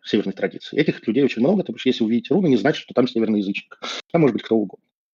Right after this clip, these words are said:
Второй миф, который бросается в глаза, это миф о том, что от сердца к солнцу, что северное язычество — это такой неонацизм и так далее.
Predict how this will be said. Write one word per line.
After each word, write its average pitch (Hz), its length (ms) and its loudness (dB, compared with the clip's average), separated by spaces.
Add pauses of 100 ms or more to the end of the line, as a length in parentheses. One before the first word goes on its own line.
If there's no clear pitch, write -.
Второй 214 340 2
миф, 202 260 4
который 156 380 2
бросается 135 540 0
в 110 40 -4
глаза, 127 480 2
это 160 280 2
миф 143 220 2
о 110 40 0
том, 143 160 0
что 113 320 2 (640)
от 104 200 -2
сердца - 260 -2
к - 60 -12
солнцу, 208 420 2 (1080)
что 117 360 2
северное 117 320 2
язычество — 110 460 -4
это 101 100 -10
такой 104 260 -6
неонацизм 117 800 -2
и 139 80 -6
так 120 200 -4
далее. 95 220 -4